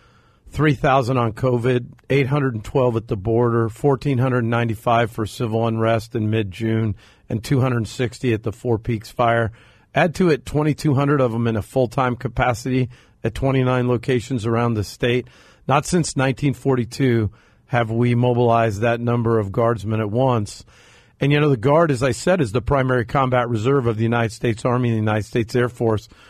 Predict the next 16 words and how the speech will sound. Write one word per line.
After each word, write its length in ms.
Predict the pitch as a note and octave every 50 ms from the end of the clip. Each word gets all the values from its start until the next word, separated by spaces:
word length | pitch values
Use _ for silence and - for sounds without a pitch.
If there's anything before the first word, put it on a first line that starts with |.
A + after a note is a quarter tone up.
| - - _ _ -
We 120 | - C#3 C#3
can 200 | - D#3+ D#3 D3
never 240 | D3+ F3 E3 D3
walk 300 | C3 C#3 C#3+ C3+ B2 -
away 220 | C#3 B2 C3+ D#3 D#3
from 240 | - - A#2+ A2+ A#2
that. 240 | A2+ A2+ A#2+ A#2+ -
Article 360 | - B2+ C3 C3 C3 - C3+
one, 180 | C3 C3 B2+ A#2+
Section 420 | - - - C#3+ B2+ - - D3 C3+
eight 140 | C3+ C3 A#2
of 100 | A#2 G#2+
the 100 | G#2 G#2
Constitution 760 | - - C3 B2 A#2+ - C3+ A2 - D3+ D3+ - - B2+ A2
talks 320 | - C3 B2+ C#3 - -
about 300 | C#3+ A#2 A#2 A#2 A2 A2